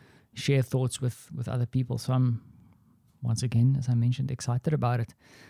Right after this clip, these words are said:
But I will continue flapping lips here because this is my platform. This is where I flap lips and feel all important about myself, sitting here in my little office.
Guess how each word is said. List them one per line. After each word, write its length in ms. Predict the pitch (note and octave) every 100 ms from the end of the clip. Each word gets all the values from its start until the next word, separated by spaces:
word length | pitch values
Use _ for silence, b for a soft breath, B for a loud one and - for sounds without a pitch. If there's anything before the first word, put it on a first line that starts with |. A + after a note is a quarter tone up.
| B
But 160 | - F3+
I 60 |
will 180 | A3 B3+
continue 520 | - G3+ - A#3 B3
flapping 460 | E3+ D#3 C#3+ D3 C3+
lips 280 | B2+ C3 -
here 260 | C#3 F3+
because 460 | E3 D#3+ - E3+ D3
this 220 | D#3+ -
is 100 | F3
my 200 | E3+ D#3+
platform. 680 | - F3 F3 - C3 B2+ A#2+ - b b b b b b b
This 120 | D3 E3
is 140 | D#3
where 160 | E3 D#3
I 160 | D#3+
flap 420 | D3+ - E3 C3
lips 460 | D#3 D#3 - - - - _ _ _ _ _ _ _
and 380 | - D3 C#3+ C#3
feel 260 | - F3 D#3+
all 160 | D3+
important 480 | D3 C3+ D3 C#3 C#3
about 220 | B2+ B2+
myself, 400 | B2+ B2 C3+ C3
sitting 280 | A#2+ D3 C#3+
here 160 | C#3+ C#3+
in 60 |
my 120 | C#3 C3+
little 320 | C3+ - D3+
office. 560 | C#3 - B2+ - -